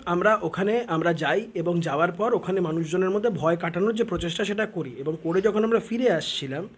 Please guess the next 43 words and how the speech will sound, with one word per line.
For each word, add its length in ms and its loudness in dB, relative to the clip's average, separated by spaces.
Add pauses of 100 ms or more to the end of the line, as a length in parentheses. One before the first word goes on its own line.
(320)
সেই 220 2
সময় 320 2
দেখি 480 -2
যে 240 0
ওখানে 340 0
সতেরো 320 -2
নম্বর 300 2
ওয়ার্ডের 400 2
ওই 240 2
বুথ, 220 -4 (120)
একটা 240 -6
বুথ 240 -4
আছে 180 -2
ওখানে, 280 -4
একশো 300 -4
সাতাশ 380 -4
থেকে 180 -4
একশো, 460 -2
আহ, 380 0
একত্রিশ 360 -4
বা 80 0
বত্রিশ 400 -6
অত 160 -6
নম্বর 280 -2
বুথগুলো 500 -8
ওখানে, 240 -8 (760)
ওই 120 -2 (120)
কি 120 0
অশনি 360 4
সংঘ, 280 0
অশনি 320 2
সংঘ 240 2
বলে 240 4
একটা 320 -4
এ 160 -6
আছে, 180 -12 (680)
ওই 320 6
জায়গাতে 540 4
একটা 420 4
আনলফুল 460 4
অ্যাসেম্বলি 460 4
তৈরি 280 -4
হয়েছে। 400 -14